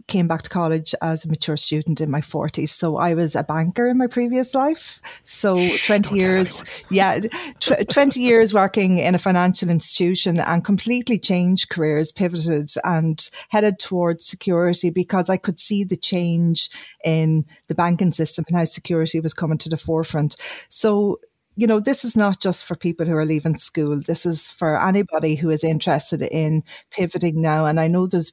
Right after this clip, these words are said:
Speaker 1: the government are putting loads of supports in place for people, um, especially after covid and many people being unemployed.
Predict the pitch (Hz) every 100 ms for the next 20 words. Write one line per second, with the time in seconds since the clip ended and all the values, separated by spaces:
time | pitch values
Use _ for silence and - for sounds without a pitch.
0 | - 180 170 160 170 156 156 - 165 160
1 | 160 160 185 214 202 - 160 151 143 -
2 | 147 - 147 147 - - - - - 226
3 | 233 190 180 - 151 151 - - - 160
4 | 160 165 165 170 165 - - 175 - 185
5 | - 165 156 175 160 156 - 156 160 160
6 | 165 170 - 156 151 151 151 151 - 151
7 | 151